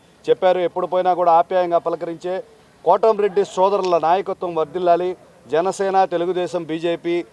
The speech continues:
సఖ్యత ఏదైతే ఉందో అది ముందుకు సాగాలని కోరుకుంటూ,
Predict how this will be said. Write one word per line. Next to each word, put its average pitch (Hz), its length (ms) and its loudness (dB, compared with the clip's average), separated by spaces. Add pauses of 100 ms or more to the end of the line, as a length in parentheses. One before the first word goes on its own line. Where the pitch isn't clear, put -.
(640)
సఖ్యత 214 320 0
ఏదైతే 185 320 -2
ఉందో 170 200 -2
అది 156 100 -2
ముందుకు 160 280 -8
సాగాలని 156 480 0
కోరుకుంటూ, 165 540 -2